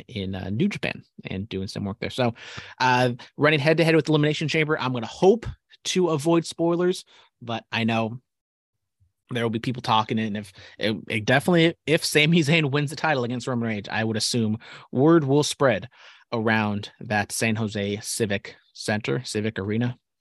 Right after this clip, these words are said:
I don't know what it's called, but, uh, definitely excited to see that. We will have an Elimination Chamber recap that will be dropping on Monday. Me, Philip,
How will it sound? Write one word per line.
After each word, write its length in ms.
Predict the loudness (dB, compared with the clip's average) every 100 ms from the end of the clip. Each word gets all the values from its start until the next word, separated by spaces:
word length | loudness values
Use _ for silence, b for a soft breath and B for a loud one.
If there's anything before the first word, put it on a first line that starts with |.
| _ _ -4
I 100 | -4
don't 100 | -4
know 80 |
what 100 | -10
it's 80 | -10
called, 300 | -8 -8 -10 B B B _ -4
but, 200 | -4 -4 B B B -6
uh, 120 | 0
definitely 360 | 4 4 4
excited 260 | 4 4 4
to 60 | 2
see 160 | 2
that. 260 | 2 2 -2 B _
We 80 | 0
will 240 | 4 4
have 340 | 4 2 2 0
an 80 |
Elimination 400 | -2 -2 -4 -6
Chamber 260 | -4 -2 -2
recap 460 | -2 0 0 0 -2 -6
that 160 | -4 -4
will 80 | -4
be 140 | -4
dropping 480 | 0 0 0 -2 -2 -2
on 240 | -2 -2 -4
Monday. 640 | 2 4 6 6 4 2 -2 _ _ _ _ -2
Me, 300 | 0 0 -2
Philip, 420 | -2 2 4 2